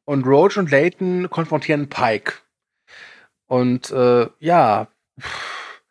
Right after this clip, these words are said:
weiß auch nicht. Irgendwie dachte ich, dass mit Pike noch irgendwas Großes passiert. Irgendeine, ich nenne es mal Explosion, ja, irgendetwas von Relevanz.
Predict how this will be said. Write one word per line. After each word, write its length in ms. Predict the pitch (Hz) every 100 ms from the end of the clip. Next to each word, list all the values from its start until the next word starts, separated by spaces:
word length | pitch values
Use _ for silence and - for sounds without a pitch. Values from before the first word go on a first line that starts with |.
| _ _ _ _ _ _ _ _
weiß 200 | 135 139
auch 160 | 135 165
nicht. 540 | 139 120 - - - _
Irgendwie 880 | 139 147 175 165 165 165 165 170 208 _ _ _ _ _
dachte 300 | 151 160 -
ich, 80 | 156
dass 280 | 165 - -
mit 200 | 156 -
Pike 320 | - 160 -
noch 140 | 151 151
irgendwas 500 | 151 175 170 160 -
Großes 380 | 139 160 160
passiert. 760 | - 151 - 147 139 117 - - _ -
Irgendeine, 880 | 147 160 160 127 135 147 143 139 139 _ _ _ _ _ -
ich 60 |
nenne 160 | 135 147
es 100 | 143
mal 120 | 135
Explosion, 960 | 135 - - 131 - 135 131 113 110 -
ja, 300 | 117 120 131 -
irgendetwas 840 | 147 156 139 147 151 143 - -
von 300 | - - 143
Relevanz. 840 | 131 139 127 143 143 113 - -